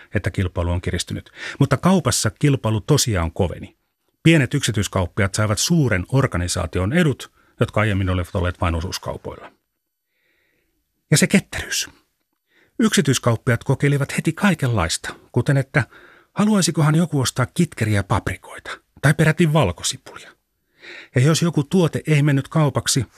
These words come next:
ei sitten, reippain mielin kohti uusia kokeiluja.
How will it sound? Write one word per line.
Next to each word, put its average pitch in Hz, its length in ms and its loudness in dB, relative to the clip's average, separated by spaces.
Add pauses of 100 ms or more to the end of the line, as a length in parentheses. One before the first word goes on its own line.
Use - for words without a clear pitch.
(120)
ei 190 120 6
sitten, 165 480 0 (420)
reippain 156 360 2
mielin 143 240 2
kohti 131 280 -4
uusia 120 280 0
kokeiluja. - 520 -8